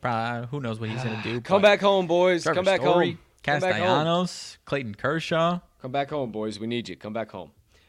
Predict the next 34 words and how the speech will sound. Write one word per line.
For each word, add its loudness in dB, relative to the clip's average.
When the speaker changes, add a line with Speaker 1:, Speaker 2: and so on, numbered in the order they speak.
Speaker 2:
Um, -2
yeah, -2
we'll -10
see -8
what -2
happens, -2
dude. -6
Who -8
knows -4
if -10
we -6
even -6
have -6
a -12
season? -6
We -10
gotta -2
get -6
to -8
a -8
season -8
before -8
we -6
can -10
even -10
find -8
out -6
where -8
the -10
fuck -10
these -14
guys -10
are -20
playing. -14